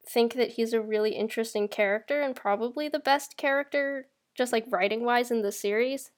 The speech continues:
Um, because we can see,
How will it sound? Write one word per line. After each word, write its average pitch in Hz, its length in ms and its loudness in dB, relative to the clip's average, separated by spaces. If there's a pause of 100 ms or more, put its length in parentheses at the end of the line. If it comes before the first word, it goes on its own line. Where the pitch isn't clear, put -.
(440)
Um, 208 480 4 (1400)
because 226 760 0 (1200)
we 233 240 2
can 240 220 4
see, 220 440 -2